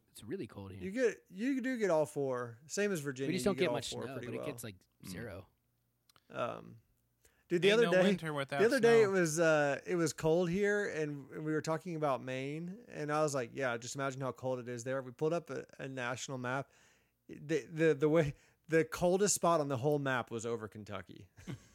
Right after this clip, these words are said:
Speaker 3: Mm.
Speaker 2: I was like, "That's so strange. That's wild." It was, like, sixty-four here and up to, like, eighty-four over in Maine.
Speaker 1: Mm.
Speaker 2: Um, summer,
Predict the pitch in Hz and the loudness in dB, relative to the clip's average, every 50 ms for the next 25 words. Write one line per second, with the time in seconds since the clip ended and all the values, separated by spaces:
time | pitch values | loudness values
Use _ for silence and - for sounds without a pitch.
0 | _ _ _ 160 - _ _ _ 104 101 101 104 117 131 131 135 131 127 123 135 | _ _ _ -16 -16 _ _ _ -14 -14 -12 -10 -10 -10 -12 -12 -14 -14 -12 -12
1 | 190 190 170 147 - - _ _ _ 185 160 160 156 143 170 202 - - 269 277 | -12 -12 -14 -16 -20 -20 _ _ _ -2 0 0 2 0 0 -2 -2 -2 0 0
2 | 202 - - - - 151 147 147 165 202 180 135 113 110 107 127 139 139 - 135 | 0 0 -2 -2 0 2 2 2 2 0 -2 -4 -6 -8 -8 -8 -6 -6 -6 -4
3 | 123 113 110 123 147 131 113 110 113 123 113 123 143 - 147 147 139 - - - | -4 -2 0 0 0 -2 -2 -4 -6 -8 -10 -14 -12 -6 -4 -4 -4 -4 -4 -6
4 | 160 - - 165 - - 160 143 135 131 139 139 135 123 120 113 110 110 110 - | -6 -4 -6 -6 -2 -2 0 0 0 0 0 0 0 0 -2 -4 -6 -10 -12 -14
5 | - - - - - - - 143 131 123 117 104 - - 135 131 131 127 113 - | -16 -18 -10 -10 -10 -8 -6 -6 -4 -4 -4 -6 -6 -6 -6 -4 -4 -6 -6 -8
6 | 117 110 110 107 110 104 104 107 107 107 110 113 113 120 123 117 107 101 98 - | -8 -8 -6 -6 -6 -8 -8 -10 -10 -10 -10 -10 -10 -10 -10 -12 -12 -12 -14 -16
7 | _ _ _ _ _ _ _ _ _ _ _ _ _ _ _ _ - 147 147 147 | _ _ _ _ _ _ _ _ _ _ _ _ _ _ _ _ -2 0 0 2
8 | 139 139 135 139 135 - _ _ - - - - 165 170 180 185 180 151 139 135 | 0 0 -2 -6 -12 -16 _ _ -4 -2 0 4 4 4 4 4 2 2 0 0
9 | 135 139 143 | 0 -2 -4